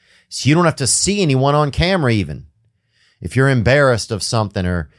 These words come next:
you don't feel like you can yet, BetterHelp, it's much more affordable than in-person therapy.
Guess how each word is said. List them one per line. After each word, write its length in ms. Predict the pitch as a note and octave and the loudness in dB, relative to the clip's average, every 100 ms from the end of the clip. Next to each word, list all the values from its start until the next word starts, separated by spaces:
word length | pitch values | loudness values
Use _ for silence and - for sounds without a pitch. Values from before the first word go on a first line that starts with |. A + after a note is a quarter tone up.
| _ | _
you 100 | F#2 | 0
don't 200 | A#2 B2 | 2 2
feel 340 | - - C3+ B2 | -2 0 2 2
like 220 | B2 C3 | 0 -2
you 80 | B2 | -6
can 400 | A#2 C#3 B2+ G2+ | -2 0 0 0
yet, 460 | F#2+ F2 - - _ _ _ _ _ _ - | 0 0 -4 -20 _ _ _ _ _ _ -4
BetterHelp, 600 | E2 A#2 A2+ A2+ G#2+ - _ _ _ _ _ _ _ | 0 2 2 2 2 0 _ _ _ _ _ _ _
it's 220 | G2 - | -4 0
much 240 | B2 B2+ B2 | 0 0 0
more 240 | B2+ B2 | 2 2
affordable 500 | - C3 B2 A2+ A#2+ | 0 2 2 2 0
than 180 | A2+ G#2+ | 0 -4
in-person 760 | B2+ B2+ A2+ - A#2 - A#2 | -2 0 2 2 0 0 -4
therapy. 600 | G2 A#2 A2+ A2+ C#3 C#3+ | 0 2 2 2 -2 -6